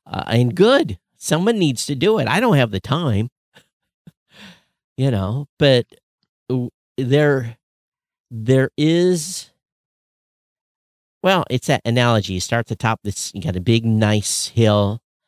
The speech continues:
You got nice, wet snow on the ground. You start with a, you know,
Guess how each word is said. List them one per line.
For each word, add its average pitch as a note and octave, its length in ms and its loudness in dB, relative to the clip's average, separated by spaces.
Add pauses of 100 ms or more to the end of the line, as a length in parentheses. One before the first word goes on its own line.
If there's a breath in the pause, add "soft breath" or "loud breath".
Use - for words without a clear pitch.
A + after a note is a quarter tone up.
(340)
You A2 80 -6
got F#2+ 180 -4
nice, G#2+ 480 0
wet G#2 320 -2
snow G#2 440 2
on G2 160 0
the G2 80 -2
ground. F#2+ 600 -2 (720)
You F#2 100 -14
start G#2 300 -2
with F#2+ 160 -4
a, F2+ 240 0
you C3+ 140 0
know, G2 320 0